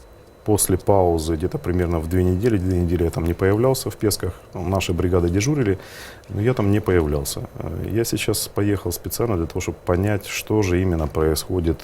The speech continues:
сейчас в Донецком аэропорту. И, честно говоря, я вернулся оттуда, м,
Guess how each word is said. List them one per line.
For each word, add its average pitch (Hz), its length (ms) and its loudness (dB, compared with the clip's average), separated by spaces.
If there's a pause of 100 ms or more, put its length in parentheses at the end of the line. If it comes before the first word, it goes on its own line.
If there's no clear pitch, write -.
сейчас - 580 -2
в 87 60 -6
Донецком 82 480 0
аэропорту. 92 540 0 (1080)
И, 90 840 6
честно 120 400 0
говоря, 87 320 4
я 101 100 4
вернулся 85 500 0
оттуда, 90 440 -4
м, 73 840 -4